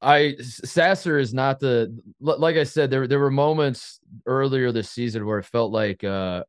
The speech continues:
Houston was trending towards being like a Mick Cronin Cincinnati team where Sean Kilpatrick runs the offense and then all the other guys just, like,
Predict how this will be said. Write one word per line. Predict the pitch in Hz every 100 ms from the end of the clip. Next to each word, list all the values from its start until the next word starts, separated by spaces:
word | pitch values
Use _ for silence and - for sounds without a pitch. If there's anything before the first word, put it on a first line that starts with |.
| _ 110 101
Houston | 131 123 -
was | 107 -
trending | 123 113 107
towards | - 107 90
being | 107 104
like | 98
a | 95
Mick | 104 101
Cronin | 110 101 95
Cincinnati | - 92 98 95 92
team | - 98
where | 92
Sean | - 101
Kilpatrick | 95 101 104 95 - 90
runs | 98 92
the | 92
offense | 90 92 90 87 -
and | 92
then | 90 87
all | 92
the | 92
other | 90 87
guys | 92 87
just, | 90 87
like, | 92 85